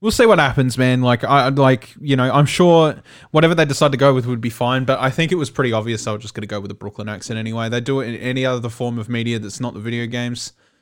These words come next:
uh, which is why Charles is not there as the main voice. Um, uh, we've got Anya Taylor-Joy. Personally, I don't know this actor.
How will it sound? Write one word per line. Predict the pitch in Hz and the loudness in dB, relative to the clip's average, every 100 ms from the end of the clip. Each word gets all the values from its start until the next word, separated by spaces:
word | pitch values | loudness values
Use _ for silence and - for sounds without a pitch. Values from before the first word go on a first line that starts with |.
| _ - | _ -10
uh, | 113 110 107 | -6 -6 -6
which | 113 107 110 | -8 -10 -12
is | - | -10
why | 110 107 | -8 -8
Charles | - 113 107 - | -4 -2 -2 -4
is | 110 | -8
not | 110 - | -8 -8
there | 110 104 | -8 -8
as | 87 107 | -8 -10
the | - | -8
main | 104 104 113 | -6 -4 0
voice. | 127 151 - - - - - - - | 4 2 2 -14 -20 -20 -20 -20 0
Um, | 151 151 151 147 143 _ _ _ _ _ - _ _ _ _ _ _ 143 | 4 6 6 2 -2 _ _ _ _ _ -20 _ _ _ _ _ _ 2
uh, | 139 135 131 | 6 8 6
we've | 135 127 | 4 4
got | 147 - | 4 4
Anya | 143 160 156 | 2 4 4
Taylor-Joy. | - 143 143 127 120 123 127 98 131 | 2 2 4 4 4 4 4 0 -4
Personally, | 143 208 214 208 | 2 2 4 2
I | 170 | 4
don't | 208 220 | 4 4
know | 165 | 2
this | 151 147 | 2 4
actor. | 143 135 110 | 2 2 -2